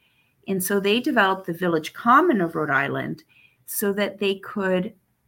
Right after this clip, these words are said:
um, allow other communities to join in.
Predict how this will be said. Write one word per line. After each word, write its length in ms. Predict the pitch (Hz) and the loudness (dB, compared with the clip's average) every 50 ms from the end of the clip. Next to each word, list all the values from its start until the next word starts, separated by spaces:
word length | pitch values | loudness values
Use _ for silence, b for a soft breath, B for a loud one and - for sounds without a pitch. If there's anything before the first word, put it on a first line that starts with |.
| _ _ | _ _
um, 500 | - 180 170 165 160 160 160 160 175 - - _ - _ _ _ _ _ _ _ | -4 -2 0 0 0 -2 -4 -6 -8 -10 -12 _ -20 _ _ _ _ _ _ _
allow 440 | - 190 196 214 220 226 226 226 226 226 - | -2 -2 2 4 8 8 8 8 8 4 2
other 180 | - 214 240 240 | 2 2 0 -2
communities 680 | 240 - - 220 214 214 202 196 196 185 180 185 - | -2 -4 -4 -2 0 0 0 2 0 0 -2 -4 -8
to 120 | - - 180 | -8 -10 -10
join 380 | 180 - 175 170 165 165 170 | -6 -2 -2 -2 0 0 -2
in. 260 | 156 147 131 - - | -2 -2 -4 -6 -10